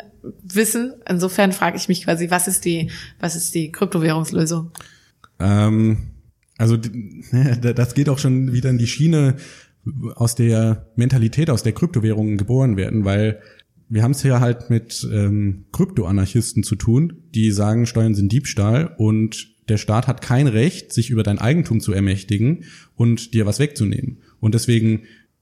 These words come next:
Speaker 2: der Tatsachenbestand, dass es schwierig ist, vielleicht sogar unmöglich, für den Staat dein, dein Kapital zu konfiszieren, ist was Gutes, nicht was Negatives.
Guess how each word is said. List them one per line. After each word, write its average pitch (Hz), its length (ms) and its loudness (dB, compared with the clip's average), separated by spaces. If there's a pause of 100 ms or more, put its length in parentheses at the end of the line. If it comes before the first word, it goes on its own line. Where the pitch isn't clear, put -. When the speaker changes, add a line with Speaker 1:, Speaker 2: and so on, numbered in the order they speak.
(140)
Speaker 2:
der 98 560 0 (180)
Tatsachenbestand, 113 920 0
dass - 280 -2 (500)
es - 140 -2
schwierig 165 480 2
ist, 143 320 0 (220)
vielleicht 101 420 -2
sogar 98 340 -2
unmöglich, 113 760 2 (100)
für - 180 -6
den 104 120 -2
Staat 101 300 -2
dein, 101 440 0
dein 98 140 0
Kapital 98 400 -2
zu - 80 -12
konfiszieren, 107 560 -2
ist 101 120 0
was 98 120 -2
Gutes, - 400 0
nicht 107 160 0
was 101 140 -2
Negatives. 110 640 -2